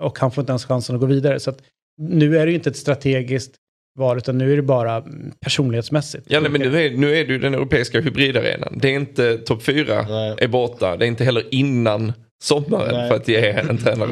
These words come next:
Speaker 2: chans att sätta
Speaker 3: Jätteidiot.
Speaker 2: sin prägel. Utan
Speaker 3: Men, eh, ja.
Speaker 2: en vecka efter fönstret stänger. Tack och adjö.
Speaker 1: Ja, det är så sjukt.
Speaker 2: Ja, det är så jävla dumt.
Speaker 1: Du, eh,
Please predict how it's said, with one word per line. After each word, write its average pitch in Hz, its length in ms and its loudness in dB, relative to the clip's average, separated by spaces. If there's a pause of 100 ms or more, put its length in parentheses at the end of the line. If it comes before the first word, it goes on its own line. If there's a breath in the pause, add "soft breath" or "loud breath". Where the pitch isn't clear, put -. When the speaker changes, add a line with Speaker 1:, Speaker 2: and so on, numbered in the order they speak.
(120)
Speaker 2:
chans 139 100 2
att 107 120 0
sätta 117 100 -2
Speaker 3:
Jätteidiot. 123 280 2
Speaker 2:
sin 107 140 0
prägel. 123 540 0
Utan 120 260 2
Speaker 3:
Men, 123 100 -2
eh, 123 180 -6
ja. 117 140 -4
Speaker 2:
en 135 140 -2
vecka 143 280 0
efter 127 180 -2
fönstret 113 380 -2
stänger. - 420 -2 (800)
Tack 104 160 -4
och - 60 0
adjö. - 200 2 (220)
Speaker 1:
Ja, - 80 -18 (100)
det 120 120 -18
är 110 60 -10
så - 140 -12
sjukt. - 420 -14
Speaker 2:
Ja, 117 120 4
det 139 140 4
är 135 40 2
så 131 140 -2
jävla - 260 2
dumt. 165 260 0 (460)
Speaker 1:
Du, 185 460 2
eh, 185 80 -4